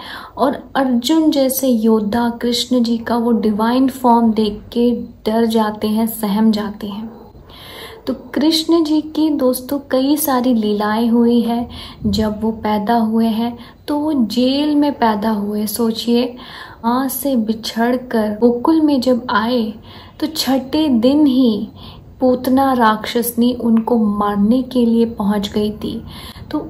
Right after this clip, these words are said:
उनकी मृत्यु का साया सोचिए, उनके जन्म से ही था। पूतना राक्षसनी का वध किया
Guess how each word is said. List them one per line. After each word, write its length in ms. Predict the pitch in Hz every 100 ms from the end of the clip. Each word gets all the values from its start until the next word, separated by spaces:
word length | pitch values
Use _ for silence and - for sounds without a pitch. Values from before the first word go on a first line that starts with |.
| -
उनकी 420 | 269 285 277 339
मृत्यु 580 | 330 269 269 - 311 320
का 140 | 320 302
साया 460 | 302 269 269 269
सोचिए, 520 | 262 254 247 - 277
उनके 440 | - 247 240 240 254
जन्म 440 | 202 233 233 254
से 220 | 262 -
ही 240 | 262 247 302
था। 500 | - 233 208 233 -
पूतना 500 | 226 220 233 233 233
राक्षसनी 840 | 220 214 196 - 226 202 202 220 226
का 180 | 233
वध 460 | 226 196 196 226 220
किया 440 | - 214 226 220